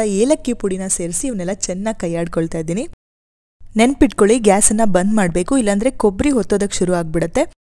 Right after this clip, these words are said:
ಇವನ್ನೆಲ್ಲ ಕೂಡ ಈಗ ಪ್ಲೇಟ್ ಅಲ್ಲಿ ಹಾಕಿ ಆಚೆ ಎತ್ತಿಟ್ಕೊಳ್ಳಿ. ಪ್ಯಾನ್ ನಲ್ಲಿ ಒಂದ್ ಚಮಚದಷ್ಟು ತುಪ್ಪ ಹಾಕೊಂಡು ಮುಂಚೆ ನಾವು ಅಂಜೂರಿ ಮತ್ತೆ ಖರ್ಜೂರನ ಈ ರೀತಿ ರುಬ್ಬಿಟ್ಕೊಂಡಿದ್ವಲ್ಲ ಅದನ್ನ ಸೇರಿಸಿ ಇದು ಸ್ವಲ್ಪ ಮೆತ್ತಗಾಗೋವರೆಗೂ ಇದನ್ನ ಚೆನ್ನಾಗಿ ಹುರ್ಕೊಳ್ಳಿ. ಚಮಚ ಸಹಾಯದಿಂದ ಇದನ್ನ ಮೆತ್ತಗ್ ಮಾಡ್ಕೊಳ್ತಾ ಹೋಗಿ.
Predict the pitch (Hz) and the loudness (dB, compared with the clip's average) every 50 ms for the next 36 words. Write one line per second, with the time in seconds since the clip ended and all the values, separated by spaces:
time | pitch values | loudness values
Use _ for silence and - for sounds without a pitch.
0 | - - - 262 302 349 381 339 330 311 - 277 226 214 214 214 202 208 214 - | -8 -4 -4 -2 -2 0 2 2 2 2 2 2 2 4 2 2 2 0 0 0
1 | 208 190 190 202 202 196 202 185 185 175 170 - 277 277 190 185 190 - - 208 | 0 -2 0 0 0 0 0 0 -2 -4 -4 -4 -4 -2 -2 -2 0 0 0 0
2 | 180 175 - 170 156 156 - - 156 185 226 302 349 - _ _ _ - - - | 0 0 -2 -4 -6 -4 -4 -4 -2 0 0 -2 -2 -4 _ _ _ -20 -20 -4
3 | - - 247 285 349 370 392 349 285 294 302 254 202 196 208 226 - 262 240 233 | 2 2 2 2 2 0 0 2 2 4 4 4 2 2 2 2 0 0 0 0
4 | 247 226 226 - - 233 - 208 185 - 220 226 220 202 196 190 - 180 185 196 | 0 2 0 0 -2 -2 -4 -4 -2 -2 -2 -2 0 -2 -4 -4 -4 -4 -4 -2
5 | 262 277 262 233 254 269 - - 302 285 269 254 269 - - 208 214 226 254 262 | -4 -4 -4 -4 -4 -2 -2 -2 -2 -2 -2 -2 -2 -2 0 -2 -2 -2 0 0
6 | 285 277 269 285 277 254 220 190 233 226 - - - 202 185 185 220 226 214 208 | 0 0 0 0 -2 -2 -4 -4 -4 -4 -2 -2 0 0 0 2 0 0 0 0
7 | 202 220 247 - - - 208 196 208 196 233 202 196 185 185 226 202 - - 196 | 0 -2 -2 -2 -4 -4 -2 -2 0 0 0 0 2 2 2 2 2 0 0 -2
8 | 180 180 170 165 175 175 190 240 254 - - _ _ - 214 214 214 277 294 294 | -2 -2 -4 -6 -4 -4 -4 -6 -6 -10 -16 _ _ -2 -2 0 0 0 0 0
9 | - - 202 190 190 - - 294 277 - 240 240 254 - 262 247 - 285 254 220 | 0 0 0 2 2 2 2 0 0 -2 -2 -2 -2 -2 -2 -2 -2 -2 -2 -2
10 | 196 214 - - 359 320 285 226 196 202 196 190 185 185 254 240 196 202 202 202 | -2 -4 -4 -2 0 0 2 2 0 0 -2 -2 0 0 0 0 0 0 -4 -2
11 | - - 202 190 196 220 - 220 196 190 170 170 - 160 165 202 277 - - - | 0 2 2 2 2 0 0 0 0 0 0 0 -2 -2 -2 -2 -4 -4 -2 0
12 | - 240 247 277 - 349 330 - - 233 220 214 208 190 208 196 196 208 202 185 | 0 2 2 2 0 0 0 0 0 -2 -2 -2 -2 -4 -4 -4 -4 -4 -4 -4
13 | 196 214 226 220 175 180 170 - - - 240 226 214 185 175 170 - 180 180 175 | -4 -4 -4 -4 -4 -6 -6 -6 -4 -2 -2 -2 -2 -2 -4 -4 -4 -4 -4 -4
14 | 175 185 190 180 160 160 165 226 302 349 | -4 -4 -2 -2 -2 -2 -4 -4 -6 -6